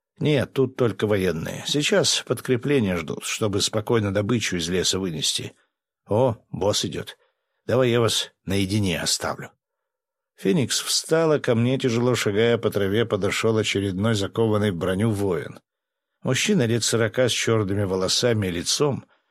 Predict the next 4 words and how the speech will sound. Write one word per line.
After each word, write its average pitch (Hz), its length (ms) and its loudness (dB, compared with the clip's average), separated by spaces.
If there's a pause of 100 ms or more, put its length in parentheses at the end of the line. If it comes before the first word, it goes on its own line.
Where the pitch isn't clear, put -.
заросшим 120 720 0
трёхдневной 92 600 -2
щетиной. - 600 -8 (960)
«Как 131 400 2